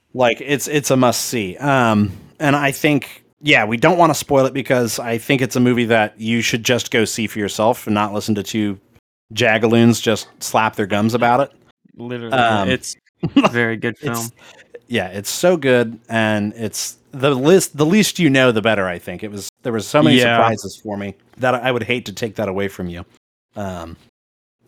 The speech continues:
Speaker 1: so yeah, go see it if you can. Um, 'cause again, uh, it's also a pretty original movie, and for it to be, uh, an indie film, you know, it,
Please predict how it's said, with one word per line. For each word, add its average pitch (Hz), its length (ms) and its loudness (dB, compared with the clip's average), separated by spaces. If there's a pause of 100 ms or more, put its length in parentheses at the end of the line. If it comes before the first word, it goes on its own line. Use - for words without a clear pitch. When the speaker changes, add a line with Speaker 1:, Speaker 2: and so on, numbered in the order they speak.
Speaker 1:
so - 140 -2
yeah, 113 180 4
go 139 240 4
see 131 240 2
it 117 80 4
if 95 100 -6
you 98 80 -4
can. 90 340 -6 (460)
Um, 87 360 -12 (480)
'cause 175 140 2
again, 170 240 4
uh, 160 200 2
it's 143 120 0
also 180 280 4
a 139 60 0
pretty 170 320 2
original 139 400 4
movie, 143 360 2 (380)
and 120 180 0
for 127 100 0
it 110 60 -4
to 120 60 -2
be, 117 220 2
uh, 107 200 4
an 104 140 0
indie 139 240 2
film, 135 300 0
you 117 80 2
know, 110 320 0 (200)
it, 110 220 -14